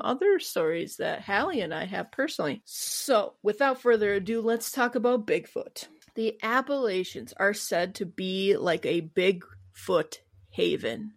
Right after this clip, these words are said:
It's said that the color of fur varies in these areas as well, and there is even one type that is nocturnal with black fur and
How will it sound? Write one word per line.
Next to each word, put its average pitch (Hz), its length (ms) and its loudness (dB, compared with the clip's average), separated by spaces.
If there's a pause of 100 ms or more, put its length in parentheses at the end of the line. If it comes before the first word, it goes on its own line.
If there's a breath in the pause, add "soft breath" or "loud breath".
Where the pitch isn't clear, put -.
(220)
It's 190 200 -4
said 254 300 0
that 226 160 0
the 180 80 -2
color 302 460 -2
of 233 200 -2
fur 339 380 2
varies 151 480 0
in 107 160 -6
these 90 220 -10
areas 135 420 -4
as - 180 -8
well, 226 300 2
and 185 240 -4
there 240 140 -2
is 247 180 -6
even 220 360 0
one 226 260 4
type 202 300 2
that 185 200 2
is 190 160 -2
nocturnal 240 800 0
with 175 240 0
black 190 460 -2
fur 196 500 2
and 180 260 -4